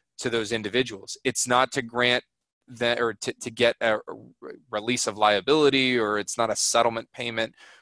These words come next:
or anything like that, like we might think about in, uh, domestic civil law. It's strictly a, a cultural thing. Uh,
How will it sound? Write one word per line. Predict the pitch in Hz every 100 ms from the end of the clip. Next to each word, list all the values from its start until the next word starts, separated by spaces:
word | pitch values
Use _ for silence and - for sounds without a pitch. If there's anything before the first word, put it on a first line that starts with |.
| _
or | 117
anything | 117 117 110
like | 107 -
that, | 110
like | 110 107
we | 117
might | 107 113
think | - 113 104
about | 104 104 104
in, | 110 101 98 104 - 110 -
uh, | 101 113 - - _ _ _ _
domestic | - 117 110 101
civil | - - 170 120
law. | 98 95 95 98 - - - _ _ -
It's | 139 - - - _ _ _ _ _ _ _ _ -
strictly | - 156 - 139 117 117
a, | 113
a | 104 _ _ _
cultural | - 143 - 110 101
thing. | - 107 101
Uh, | -